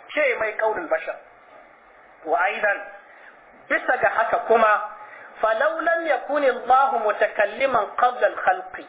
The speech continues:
da kaddara a ce Allah bai kasance ya taɓa magana, bai taɓa magana ba kamun ya halittu. ثم تكلم بعد ذلك، sanan da baya ya magana.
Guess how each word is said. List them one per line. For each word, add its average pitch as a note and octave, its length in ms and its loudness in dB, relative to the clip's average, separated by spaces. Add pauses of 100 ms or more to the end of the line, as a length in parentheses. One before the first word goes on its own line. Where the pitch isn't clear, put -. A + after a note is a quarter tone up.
(680)
da A3+ 200 6 (100)
kaddara A3 520 6
a B3+ 160 4
ce A#3 200 -2
Allah B3 380 4
bai G3 140 -4
kasance - 380 -2
ya G#3 140 6
taɓa G#3 200 -4
magana, F3+ 320 4
bai G3 240 2
taɓa - 220 0
magana A3 300 2
ba G#3 100 2
kamun G#3+ 340 0
ya F#3+ 160 4
halittu. D3+ 360 -4 (760)
ثم D#4+ 360 6
تكلم B3 540 2 (160)
بعد A3 260 4
ذلك، F#3+ 380 4 (120)
sanan C#4 260 4
da C4+ 100 4
baya A#3 400 2
ya A#3+ 80 4
magana. F3 360 0